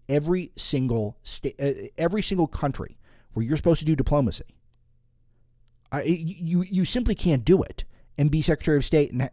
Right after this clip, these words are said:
and have a financial interest tied to Boeing. You can't do it. Because nearly every place where we do diplomacy, Boeing has a role in it, including Ukraine, where we have sent Boeing recently. Um, uh, Boeing has, we, we have, uh,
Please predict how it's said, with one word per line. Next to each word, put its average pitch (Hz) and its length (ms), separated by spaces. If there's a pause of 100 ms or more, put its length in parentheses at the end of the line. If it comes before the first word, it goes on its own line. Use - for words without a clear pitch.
and 139 160
have 135 460 (240)
a 131 80
financial 131 580
interest 120 320
tied 101 180
to 101 80
Boeing. 80 340
You 110 100
can't 117 180
do 90 100
it. - 180 (640)
Because 147 300 (100)
nearly 170 720
every 143 300
place 139 380
where 123 60
we 120 80
do 117 120
diplomacy, 110 680 (280)
Boeing 123 360
has 117 160
a 117 60
role 175 280
in 104 60
it, 104 100
including 120 500
Ukraine, 180 380 (200)
where 139 180
we 131 140
have 131 100
sent 131 340
Boeing 117 480 (160)
recently. 131 760
Um, 123 220
uh, - 80
Boeing 139 600 (300)
has, 120 580 (340)
we, 156 380
we 147 260
have, 160 300
uh, 143 160